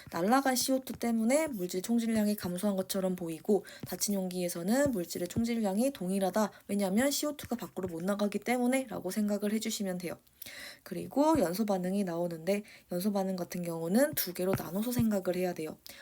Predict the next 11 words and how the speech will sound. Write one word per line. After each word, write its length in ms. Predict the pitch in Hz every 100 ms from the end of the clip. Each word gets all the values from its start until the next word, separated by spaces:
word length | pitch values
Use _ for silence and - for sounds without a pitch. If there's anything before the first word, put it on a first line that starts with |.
| -
첫 160 | - -
번째로 480 | 190 180 165 262 277
나무의 420 | 156 170 208 208
연소입니다. 720 | 156 156 190 185 165 160 190 - - -
나무의 420 | 170 170 202 208
연소에서는 760 | 180 156 - 185 175 160 196 180 - - - - -
열린 500 | 170 175 208 285 320 - - - _ - - -
용기를 720 | 170 175 180 185 208 208 196 190
기준으로 440 | 180 180 175 170
봤을 280 | 160 - 147
때 280 | - 190